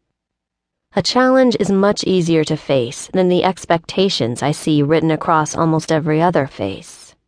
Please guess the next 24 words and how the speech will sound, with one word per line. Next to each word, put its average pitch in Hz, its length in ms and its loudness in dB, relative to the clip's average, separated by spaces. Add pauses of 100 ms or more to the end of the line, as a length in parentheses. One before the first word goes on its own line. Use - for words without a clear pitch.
(680)
Frankie 214 460 0
J, 147 560 0 (220)
a 196 40 -2
bear 196 300 4
of 170 140 2
a 147 200 2
man 117 260 -6
who 170 180 -2
worked 175 320 0
closely 175 440 0
with - 220 -6
Drake 135 500 0
before 160 300 -2
Baal 160 240 2
Baden 143 380 -2
burned, 139 560 -4 (400)
folds 175 400 0
his - 260 -2
huge 190 340 0
freckled 160 440 -2
arms 151 360 0
across 131 360 -6
his - 200 -8
chest - 560 -6